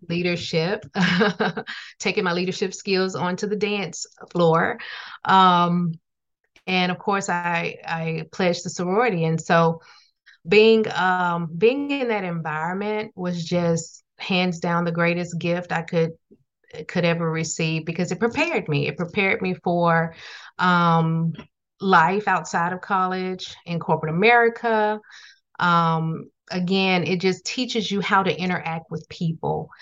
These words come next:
Um, and it also gives you that big confidence booster. You know, y-, it's nothing like having a professor, uh, who's really in your corner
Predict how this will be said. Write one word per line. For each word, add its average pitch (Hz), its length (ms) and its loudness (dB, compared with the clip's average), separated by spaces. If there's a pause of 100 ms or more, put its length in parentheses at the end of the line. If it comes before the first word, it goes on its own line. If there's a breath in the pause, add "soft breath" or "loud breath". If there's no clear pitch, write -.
(320 loud breath)
Um, 160 460 6
and 208 120 4
it 214 100 4
also 247 320 4
gives 208 280 4
you 208 80 0
that 170 280 -2
big 196 260 -2
confidence 180 720 -4
booster. 156 640 -6 (480 loud breath)
You 185 120 6
know, 180 480 6
y-, 180 160 -2
it's 185 340 -4
nothing 196 240 4
like 185 180 2
having 180 560 2
a 160 100 -2
professor, 165 880 -2 (300 loud breath)
uh, 170 200 2
who's 165 220 4
really 190 300 6
in 175 120 0
your 160 120 -2
corner 147 560 -6